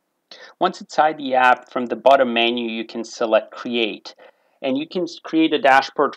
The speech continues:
from any existing dashboard as a template or start from an empty design surface.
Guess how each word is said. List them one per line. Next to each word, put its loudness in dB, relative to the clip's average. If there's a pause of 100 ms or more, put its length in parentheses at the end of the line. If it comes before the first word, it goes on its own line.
from 2
any 0
existing -6
dashboard -2
as -2
a -8
template 0
or 6
start 0
from -4
an -2
empty -6
design -10
surface. -18